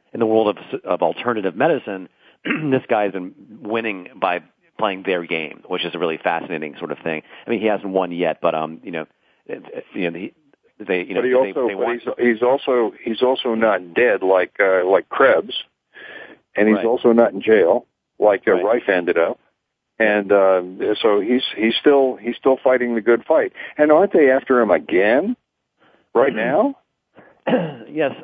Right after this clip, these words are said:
Speaker 1: <clears throat> They, over the years, since they were very unsuccessful in trying to destroy Brzezinski because of his invention, <clears throat> they're finding other ways. They're, they're making other attempts, sort of blind attempts, uh, to, uh, go after him.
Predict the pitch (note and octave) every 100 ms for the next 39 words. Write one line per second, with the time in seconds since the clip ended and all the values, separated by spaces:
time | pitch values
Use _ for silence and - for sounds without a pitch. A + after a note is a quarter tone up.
0 | _ F#3 F3+ C#3 B2 B2 F#3 G3+ A3 D#3
1 | C3+ - C#3+ C#3 F#3 - D3 A#2 G#2 F2+
2 | C#3+ C#3+ A2 G#2+ - G2+ G2 F2 - E2+
3 | E2+ - G2+ G#2+ - F2+ E2 - F#2 F2
4 | - G2 F#2 F2+ F2 F2 F#2+ F#2 G#2 F#2
5 | F2+ F#2 D#2+ D#2 D#2+ A2 C3+ G2 E2+ -
6 | _ - - _ - F3+ C3+ B2 C3+ C3+
7 | B2 G#2 G2+ F#2 E2 D#2 F#2+ E2+ - G2
8 | F#2+ G#2 G#2+ F#2+ F#2+ E2+ - E2 - -
9 | _ - D#2+ D#2+ E2 D#2+ - D#2 - -
10 | E2 D2+ D2 - E2 D2 - - _ F#2
11 | D#2 D2+ D2+